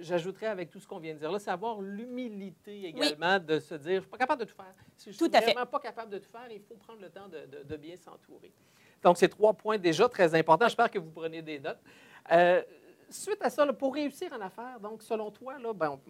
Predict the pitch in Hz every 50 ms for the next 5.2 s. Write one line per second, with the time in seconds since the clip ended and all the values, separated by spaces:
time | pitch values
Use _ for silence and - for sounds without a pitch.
0 | - - - - - _ - 381 359 - - 165 160 135 143 143 - - - 247
1 | 294 - - - 226 - 508 494 - 147 135 127 123 127 120 117 117 123 - 127
2 | 139 170 185 165 143 127 123 123 127 120 131 135 135 127 135 139 _ _ _ -
3 | 208 156 156 175 190 220 214 302 330 262 185 147 139 160 175 175 - - 277 -
4 | _ - 180 _ - 185 160 156 180 170 160 - 214 208 190 180 180 180 170 175
5 | 175 - - -